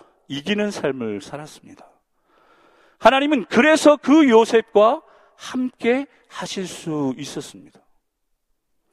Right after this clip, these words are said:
그래서 요셉은요, 사람의 힘과 지혜로는 이룰 수 없는 오직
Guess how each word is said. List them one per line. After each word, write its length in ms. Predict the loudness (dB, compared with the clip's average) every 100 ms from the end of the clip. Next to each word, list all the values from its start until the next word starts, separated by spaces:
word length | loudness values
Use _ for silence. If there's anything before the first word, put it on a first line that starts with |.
| _ _ _ 2
그래서 300 | 4 6 6
요셉은요, 640 | 6 6 2 2 0 0 -6 -20 _
사람의 540 | -12 2 2 4 0 -2
힘과 600 | -4 -4 4 4 4 -4
지혜로는 540 | -4 -2 2 2 2
이룰 240 | -4 -4 -4
수 220 | 2 2
없는 380 | 2 -4 -6 -8 _ _ _ _ _
오직 480 | 4 4 4 -2 -6